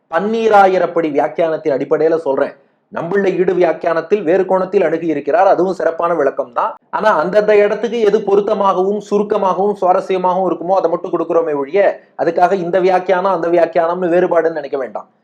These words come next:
இப்போ இந்த கோணத்தில் பார்ப்போம். அன்றுனா பிரளய காலத்திலேன்னு அர்த்தம்.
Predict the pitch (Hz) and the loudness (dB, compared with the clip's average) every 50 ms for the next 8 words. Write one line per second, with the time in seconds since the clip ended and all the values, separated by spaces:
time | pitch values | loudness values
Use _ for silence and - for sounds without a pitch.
0 | _ _ _ _ _ 156 160 - 240 220 170 165 170 202 202 208 208 214 214 214 | _ _ _ _ _ -16 -8 -6 -4 -2 -2 -2 -2 -2 0 2 2 2 0 -2
1 | 220 214 202 - 170 - - - 123 101 - - _ _ _ _ _ _ _ - | -4 -4 -2 -2 -2 -2 -2 -4 -8 -10 -10 -14 _ _ _ _ _ _ _ -8
2 | 127 143 175 214 214 - 440 180 139 127 113 135 175 - - - 170 165 190 233 | -4 -4 -2 0 0 2 2 2 2 0 0 -2 -2 -2 -2 0 0 2 4 6
3 | 240 247 226 202 208 196 185 180 180 180 170 160 160 185 196 185 160 - 165 143 | 6 4 4 4 4 4 4 2 0 0 0 0 2 2 0 -2 -2 -2 -2 -2
4 | 127 - | -4 -6